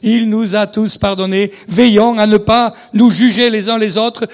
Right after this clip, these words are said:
Veillons à ce que nous ne portions pas un jugement sur celui qui a fait ceci, a fait cela. Il pardonne tout. Le Seigneur. Et puis, vient la troisième, euh, la,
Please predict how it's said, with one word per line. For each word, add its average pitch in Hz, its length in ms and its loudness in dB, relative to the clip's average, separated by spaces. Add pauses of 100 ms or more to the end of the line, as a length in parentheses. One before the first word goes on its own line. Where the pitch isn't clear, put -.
(140)
Veillons 240 360 0
à 240 80 0
ce - 100 -6
que - 80 -4
nous 247 220 2
ne 240 160 4
portions 226 680 -4
pas 254 200 0
un 240 40 0
jugement 233 640 -2
sur 226 300 -6
celui 247 380 -2
qui - 320 -8
a 202 60 -2
fait 240 140 -4
ceci, 240 380 -6
a 220 80 -6
fait 240 140 -8
cela. 240 380 -2 (280)
Il 285 340 2
pardonne 269 640 2 (160)
tout. - 340 6 (1500)
Le 170 100 -4
Seigneur. 139 500 -6 (1900)
Et 123 80 -8
puis, 151 380 -8 (540)
vient 123 300 -10
la 139 140 -8
troisième, 147 580 -8
euh, 139 80 -8
la, 117 180 -8